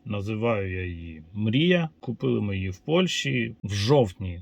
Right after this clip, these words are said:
дві тисячі двадцятого року. Я робив замовлення, а в грудні дві тисячі двадцятого року, двадцять восьмого грудня,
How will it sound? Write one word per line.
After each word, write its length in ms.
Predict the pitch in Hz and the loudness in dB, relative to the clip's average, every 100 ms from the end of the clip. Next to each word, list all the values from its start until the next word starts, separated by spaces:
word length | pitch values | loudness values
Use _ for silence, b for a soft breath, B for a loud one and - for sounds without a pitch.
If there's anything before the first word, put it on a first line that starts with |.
| - | -8
дві 200 | 110 120 | -6 -2
тисячі 420 | 139 - - 104 | -2 -2 -4 -6
двадцятого 680 | 95 107 104 113 95 95 107 | -4 -4 0 -2 0 -4 -2
року. 340 | 107 92 95 - | -4 -6 -10 -2
Я 260 | 110 123 | 2 2
робив 420 | 110 98 101 92 | 2 -2 -4 -4
замовлення, 760 | 92 123 180 190 147 131 120 - | 0 4 4 4 2 -2 -2 -4
а 120 | 107 98 | -4 -4
в 80 | |
грудні 380 | 98 139 139 120 | -4 -2 0 0
дві 140 | 110 104 | -2 -4
тисячі 260 | 101 - | -6 -6
двадцятого 580 | 98 95 - 98 107 123 | -6 -8 -6 -6 -4 -2
року, 220 | 147 - | -2 -4
двадцять 320 | 107 110 98 | -4 -4 -4
восьмого 460 | 117 117 - 98 101 | 0 0 0 -6 -2
грудня, 460 | 104 170 143 135 | 2 2 2 -2